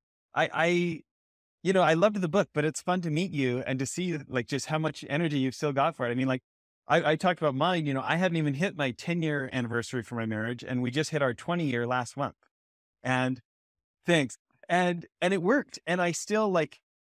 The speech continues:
it's not my main job. My main job is running our commercial real estate fund, but I just can't help but wanna share stuff with those people. And so ever since I finished your book this week that, you know, Dan got me into, I've been thinking of, like, who do I need to send this book to? Because look, he's got the proof. It's like,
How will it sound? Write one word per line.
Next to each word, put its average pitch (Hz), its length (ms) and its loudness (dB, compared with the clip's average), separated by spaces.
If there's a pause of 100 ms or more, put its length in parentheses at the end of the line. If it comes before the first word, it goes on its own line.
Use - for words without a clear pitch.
(400)
it's 156 160 -6
not 240 180 2
my 220 140 2
main 196 220 2
job. 190 240 0
My 160 140 0
main 196 220 2
job 190 260 0
is 143 140 0
running 160 260 0
our 156 160 2
commercial 165 400 -4
real 185 180 2
estate 147 280 -4
fund, 98 260 -8 (360)
but 160 120 4
I 170 80 4
just 185 200 0
can't 202 240 0
help 208 320 2 (280)
but 175 100 0
wanna 165 240 2
share 175 260 -2
stuff - 220 -4
with 135 100 -4
those 131 140 -2
people. 143 260 0
And 147 100 -2
so 147 180 0 (540)
ever 175 180 4
since 190 200 0
I 170 60 2
finished 180 300 -2
your 156 80 -2
book 175 200 2
this 170 200 -2
week 196 300 -2
that, 143 180 -2 (160)
you 151 120 0
know, 147 80 0
Dan 160 240 0
got 143 180 2
me 143 100 0
into, 175 220 2
I've 131 120 4
been 165 160 0
thinking 196 320 0
of, 127 80 -2
like, 120 140 0 (240)
who 180 140 2
do 220 60 6
I 214 80 6
need 185 160 0
to 160 60 -10
send 151 220 -2
this 127 140 -4
book 180 220 -4
to? 131 120 -2
Because 117 340 -6 (200)
look, 180 160 0
he's 143 200 0
got 180 220 0
the 165 80 -2
proof. 185 440 0
It's 123 160 -6
like, 160 260 2